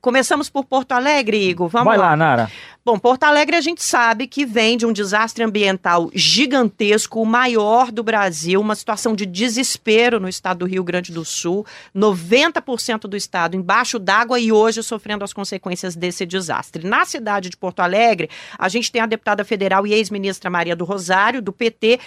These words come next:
Speaker 1: liderando as pesquisas, superando o prefeito atual, Sebastião Melo, M D B, que é o prefeito das enchentes.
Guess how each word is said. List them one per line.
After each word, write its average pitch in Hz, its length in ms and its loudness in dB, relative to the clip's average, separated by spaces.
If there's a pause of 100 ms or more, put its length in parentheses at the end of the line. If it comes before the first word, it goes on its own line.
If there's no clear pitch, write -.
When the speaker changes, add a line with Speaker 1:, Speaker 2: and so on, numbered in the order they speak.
(120)
Speaker 1:
liderando 294 680 2
as 294 120 0
pesquisas, 214 680 0
superando 254 880 2 (240)
o 233 100 0
prefeito 226 540 0
atual, 220 320 2
Sebastião 214 640 -2
Melo, 220 440 2
M 220 200 2
D 240 140 4
B, 226 240 4
que 294 200 0
é 247 160 6 (440)
o 269 160 6
prefeito 302 880 -2
das 226 380 0
enchentes. - 1000 -2